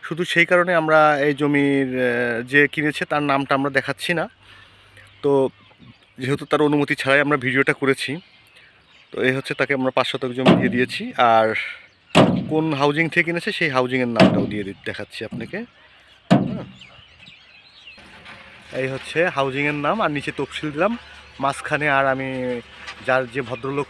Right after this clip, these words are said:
জমিটা কিনেছেন, আমি তার নামটা দেখালাম না, কারণ আমি তার অনুমতি ছাড়াই ভিডিও করেছি, এই কারণে আমি তার নামটা দেখালাম না। তা ধন্যবাদ, ভালো থাকবেন।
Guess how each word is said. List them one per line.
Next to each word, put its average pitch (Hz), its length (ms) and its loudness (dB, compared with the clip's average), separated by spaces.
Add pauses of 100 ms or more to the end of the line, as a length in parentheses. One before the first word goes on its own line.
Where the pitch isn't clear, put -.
(120)
জমিটা 131 220 -6
কিনেছেন, 139 440 -6
আমি 139 160 -4
তার 131 120 -2
নামটা 123 320 -4
দেখালাম 113 540 -6
না, 92 60 -20 (640)
কারণ 135 140 -2
আমি 139 140 -4
তার 143 120 -6
অনুমতি 143 400 -6
ছাড়াই 139 340 -6
ভিডিও 127 300 -8
করেছি, 139 460 -10 (840)
এই 120 80 -10
কারণে 120 200 -6
আমি 120 180 -6
তার 117 100 -8
নামটা 117 360 0
দেখালাম 131 320 -6
না। 202 140 -8 (480)
তা 139 60 -14
ধন্যবাদ, 160 440 -2
ভালো 147 180 0
থাকবেন। - 520 0